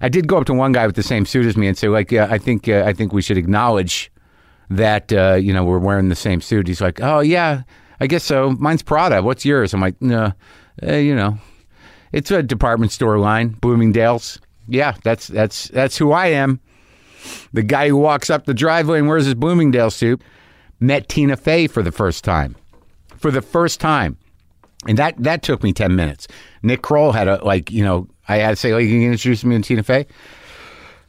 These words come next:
Like, like I'm just a guy off the street, which I was. I walked up the driveway in my uncomfortable shoes. And, uh, but, uh, you know, I'm not calling myself some sort of working class hero or anything. But the point being, I asked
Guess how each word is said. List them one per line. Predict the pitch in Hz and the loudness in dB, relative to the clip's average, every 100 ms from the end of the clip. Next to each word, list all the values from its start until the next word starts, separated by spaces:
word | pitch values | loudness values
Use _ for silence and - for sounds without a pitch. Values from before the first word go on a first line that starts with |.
| _ | _
Like, | 156 143 | -4 -2
like | 180 165 | -2 0
I'm | 175 | 0
just | 170 - | 0 -2
a | 165 | 0
guy | 170 175 | 2 4
off | 165 | 2
the | - | 0
street, | - 196 214 135 | -2 0 0 0
which | 123 117 | -2 0
I | 123 | 0
was. | 123 92 87 | 2 2 2
I | |
walked | 95 107 117 | 2 0 0
up | 110 | -4
the | - | -4
driveway | 85 101 92 82 80 - - | 0 2 2 0 -4 -6 -4
in | 92 | 0
my | 95 92 87 | 2 2 0
uncomfortable | 104 92 104 90 85 87 | -2 -2 0 -2 -2 -4
shoes. | - 92 85 - - | 0 0 0 -4 -4
And, | 90 90 85 85 | -2 2 2 2
uh, | 87 82 80 80 80 92 | 2 2 0 -4 -8 -4
but, | 127 | -2
uh, | 120 107 | -2 -2
you | 107 | -2
know, | 95 | 0
I'm | 95 101 | 0 0
not | 101 98 - - | 0 -4 -10 -14
calling | - 98 95 | -4 0 2
myself | 90 78 95 82 | 0 0 -2 -2
some | - 85 | -2 -2
sort | 95 | -2
of | 80 | -2
working | 87 98 90 87 | -2 -2 0 -2
class | 95 80 - | 0 -2 -2
hero | 127 107 | 0 2
or | 87 | 2
anything. | 87 107 104 | 0 0 -2
But | 160 | -2
the | - | -2
point | - 220 180 - | 0 0 0 -2
being, | 104 78 73 82 - - - - - _ - - - - _ - - - | -2 0 -2 -6 -14 -20 -20 -20 -20 _ -20 -20 -20 -20 _ -20 -20 -6
I | 127 147 | -2 0
asked | 156 165 160 | 0 -2 -4